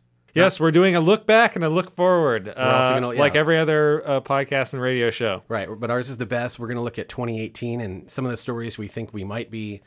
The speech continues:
Speaker 2: and all of us might be, uh, looking into in twenty eighteen. Of course, that'll be completely upended, probably, because the news never stops.
Speaker 1: All right, so, uh, let's start with our look back,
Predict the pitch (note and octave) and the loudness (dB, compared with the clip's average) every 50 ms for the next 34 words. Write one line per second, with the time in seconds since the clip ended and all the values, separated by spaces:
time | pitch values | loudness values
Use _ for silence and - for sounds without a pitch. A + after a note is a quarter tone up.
0 | _ _ - G#2 G#2 A#2+ D3 C#3+ A2 G#2 - - A#2 G#2+ G2+ - - A2 G2+ G#2 | _ _ -10 -8 -4 -2 -2 -2 -4 -6 -8 -8 -8 -8 -8 -8 -10 -10 -10 -10
1 | G#2 G2+ - - G2 F#2+ F#2+ F#2+ F2+ F2 A2 G#2 - A#2+ G#2+ G#2+ G#2+ G#2 - A2+ | -10 -12 -12 -14 -14 -12 -12 -12 -10 -10 -10 -8 -6 -6 -6 -6 -6 -6 -8 -8
2 | G2+ G2+ G2+ - - - G#2+ G2+ G2 G2+ D#2 G2+ G2 - - - B2 A2+ A2 A2 | -8 -8 -8 -8 -8 -8 -8 -6 -8 -8 -10 -12 -12 -14 -12 -10 -8 -6 -6 -6
3 | A2+ A2 A2 _ _ _ _ _ _ - A#2 - C3+ A#2+ A2+ - B2 A2+ A2+ A2+ | -8 -8 -12 _ _ _ _ _ _ -14 -8 -6 -4 -4 -4 -4 -6 -6 -4 -6
4 | G#2 A2+ G#2 - - A2+ - C3+ C3+ G#2 G#2+ A2 A2 G#2+ - G#2 G#2 G#2+ G#2+ A2+ | -6 -8 -8 -10 -10 -10 -8 -6 -6 -6 -6 -6 -8 -8 -8 -8 -8 -8 -8 -10
5 | A2 G#2+ - A#2 G#2+ G#2+ A2+ G#2+ A2+ A#2+ B2 A2 A2+ A2 - G2+ F#2+ E2 F#2+ F#2+ | -10 -8 -8 -6 -6 -6 -8 -8 -8 -10 -10 -10 -10 -8 -8 -8 -8 -8 -10 -10
6 | F#2+ G2+ G#2+ G2 G#2+ G#2 G2+ G2+ - - - G#2 G2+ E2+ - - - - _ _ | -10 -10 -10 -10 -10 -10 -10 -10 -12 -10 -10 -12 -12 -12 -14 -16 -20 -20 _ _
7 | - B2 A#2 A#2 A#2 G#2+ - - C#3 B2+ A#2+ A#2 - - _ _ - C3 C3 C3 | -4 -2 0 0 0 0 0 0 0 2 0 0 -2 -8 _ _ -4 0 0 2
8 | C3 B2+ B2+ B2+ C3 D3+ - - - - D#3 D3+ C#3 C3 C#3 B2+ B2 B2 C3+ D#3+ | 2 2 0 0 -2 -2 -4 -2 -2 0 0 0 0 0 -2 -2 -2 0 0 0
9 | E3 D#3 - - C#3+ C#3 C#3+ D3 D3+ D3+ C#3 - - | -2 -2 -2 -2 0 2 2 2 2 0 -2 -4 -8